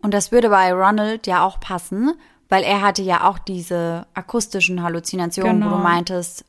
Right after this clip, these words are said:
Speaker 1: dass er gehört hatte, „Töte sie, töte sie,
Speaker 2: Ja.
Speaker 1: töte sie.“ Und das würde ja eigentlich schon möglich sein, dass das auf seinen L-S-D-Konsum zurückzuführen
Speaker 2: Mhm.
Speaker 1: ist.
Speaker 2: Ja, auf jeden Fall, würde ich auch sagen.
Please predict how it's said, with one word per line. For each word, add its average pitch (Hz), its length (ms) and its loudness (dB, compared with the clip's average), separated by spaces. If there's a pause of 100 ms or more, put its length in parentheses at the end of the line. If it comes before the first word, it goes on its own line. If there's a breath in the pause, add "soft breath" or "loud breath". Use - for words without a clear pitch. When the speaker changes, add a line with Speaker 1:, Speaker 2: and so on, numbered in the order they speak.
Speaker 1:
dass 175 160 -6
er 180 80 -6
gehört 175 340 -2
hatte, 170 280 -10
„Töte 175 340 -6
sie, 156 400 -10
töte - 340 -10
sie, - 380 -12 (160)
Speaker 2:
Ja. 196 160 -4
Speaker 1:
töte 196 460 -2
sie.“ 190 420 -4 (320 loud breath)
Und 208 140 -2
das 214 160 0
würde 202 140 2
ja 180 160 6
eigentlich 196 460 -2 (380)
schon 240 500 2
möglich 214 300 -2
sein, 190 200 -2
dass 180 140 -4
das 175 300 -8
auf 170 120 -8
seinen 165 300 -2
L-S-D-Konsum 170 880 -6
zurückzuführen 208 760 -2
Speaker 2:
Mhm. 240 140 -6
Speaker 1:
ist. - 140 -20
Speaker 2:
Ja, 185 120 0 (120)
auf 202 160 -6
jeden 185 200 -4
Fall, 185 420 -4
würde 190 140 -4
ich - 180 -12
auch 180 80 -8
sagen. 180 420 -8